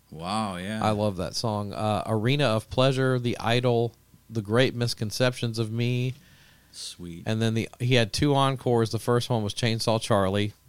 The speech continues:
Speaker 2: which you gotta,
Speaker 1: Yeah.
Speaker 2: you have to do that one. Um, Blind in Texas, of course.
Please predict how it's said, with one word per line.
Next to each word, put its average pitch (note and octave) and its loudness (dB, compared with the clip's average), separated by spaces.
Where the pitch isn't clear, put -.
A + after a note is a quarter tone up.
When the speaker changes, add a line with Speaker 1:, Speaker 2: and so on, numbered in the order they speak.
Speaker 2:
which - -14
you G2 -8
gotta, G2+ 2
Speaker 1:
Yeah. G2 -6
Speaker 2:
you G#2+ 2
have G2+ 2
to F#2+ -14
do F#2 -4
that F#2 -2
one. F2+ -6
Um, G2+ -2
Blind A2+ 2
in G#2 -4
Texas, G2 0
of - -8
course. F#2+ -2